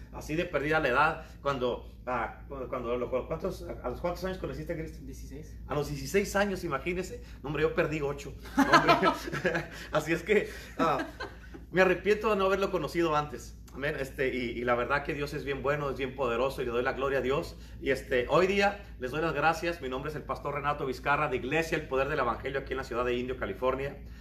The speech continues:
Speaker 1: Y, este, Evo va a orar por todos ustedes, ah, por todos los que están conectados. Y, este, y, y va a soltar una bendición sobre ustedes para que la palabra de hoy penetre sus corazones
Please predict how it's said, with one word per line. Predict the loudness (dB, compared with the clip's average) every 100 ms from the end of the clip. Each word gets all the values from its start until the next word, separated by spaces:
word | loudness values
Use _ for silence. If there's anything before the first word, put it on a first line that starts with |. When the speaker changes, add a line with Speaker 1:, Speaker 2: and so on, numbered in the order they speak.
| -12
Speaker 1:
Y, | -2
este, | -2 0 2 2 0 -6 -4
Evo | 4 4 6 6
va | 6
a | 6 4
orar | 4 4 4
por | -6
todos | -4 -6 -6
ustedes, | -4 -2 -2 -4 -8 -16 -10
ah, | 0 2 2 0
por | -4 -2
todos | 0
los | 0 -4
que |
están | -2 -2 0
conectados. | -2 2 4 6 4 -4 -14 -16 -10 -2
Y, | 0
este, | 0 -4 -4 -2 -2
y, | -4 -4
y | -2
va | 0
a | 0
soltar | 0 -2 -2
una | 0
bendición | -2 -4 -6 -4 -2
sobre | -2 -4
ustedes | -2 -2 -2 0
para | 0 0
que | 0
la | -2
palabra | 2 4 4 4
de | 2
hoy | 2 0 -2 -10 -8
penetre | -4 -2 -2 -6
sus | -6
corazones | -2 0 0 -2 -2 -6